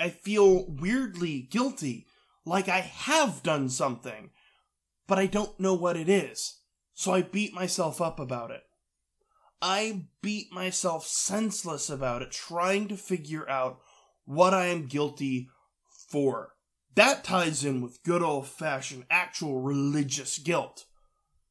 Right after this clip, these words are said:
The guilt of, I, something isn't right, so it must have been me.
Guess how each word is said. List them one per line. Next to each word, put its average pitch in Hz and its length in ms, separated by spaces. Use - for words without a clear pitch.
The 156 160
guilt 175 460
of, 151 340
I, 185 520
something 208 480
isn't 175 400
right, 180 320
so 156 280
it 190 240
must 180 400
have 170 360
been 170 360
me. 165 440